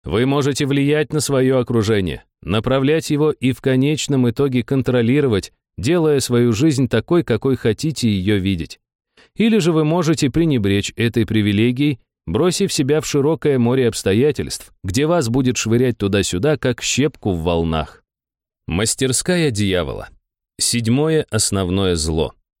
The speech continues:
Помимо шести основных страхов, есть ещё одно зло, от которого страдают люди. Оно представляет собой богатую почву, на которой обильно произрастают семена неудач.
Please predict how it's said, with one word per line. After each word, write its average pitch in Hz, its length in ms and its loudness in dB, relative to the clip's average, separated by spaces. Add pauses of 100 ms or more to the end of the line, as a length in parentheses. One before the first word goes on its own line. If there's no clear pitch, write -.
(640)
Помимо 175 400 0
шести - 360 0
основных 139 500 0
страхов, 147 480 -2
есть 113 280 -2
ещё 120 320 0
одно 92 260 -2
зло, 85 380 -2 (280)
от 80 200 -6
которого 135 460 0
страдают 92 580 0
люди. 82 360 -2 (540)
Оно 147 260 0
представляет 165 640 0
собой 151 280 2
богатую 123 540 0
почву, 135 420 -2
на 101 120 0
которой 110 400 0
обильно 127 380 0
произрастают 110 760 0
семена 90 400 -2
неудач. 76 640 -4